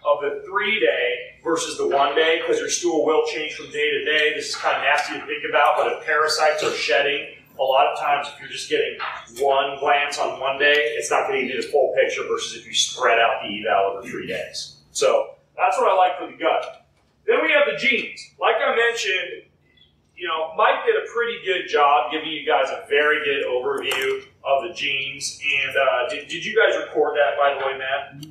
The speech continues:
So, so, you know, that'll be available if, if someone is listening and they're not in the room. That's also something that, that's, that's probably gonna be available on the Wild Health podcast for you to listen into.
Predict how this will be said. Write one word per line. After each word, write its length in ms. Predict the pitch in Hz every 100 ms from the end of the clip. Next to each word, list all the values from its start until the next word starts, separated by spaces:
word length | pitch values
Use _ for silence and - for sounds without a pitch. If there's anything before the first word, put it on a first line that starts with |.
| -
So, 320 | - 160 143
so, 480 | - 170 147 139 -
you 80 | 135
know, 100 | 135
that'll 260 | 156 156
be 160 | 139 139
available 680 | 135 139 135 131 131 127 -
if, 160 | - 95
if 100 | -
someone 300 | - - -
is 120 | -
listening 400 | 127 - 131 123
and 80 | 117
they're 80 | 113
not 360 | 120 120 117
in 60 | 113
the 60 | 120
room. 400 | 117 117 110 - -
That's 200 | 131 -
also 260 | 151 156 -
something 300 | - 131 117
that, 120 | -
that's, 200 | 117 - -
that's 200 | - -
probably 260 | 131 127
gonna 120 | -
be 140 | 120 120
available 360 | 117 117 117
on 160 | 117 -
the 60 | 120
Wild 260 | 123 -
Health 240 | 123 - -
podcast 440 | 117 117 - 113 -
for 100 | -
you 60 | 113
to 40 |
listen 320 | 117 117 113 117
into. 460 | 113 120 104 -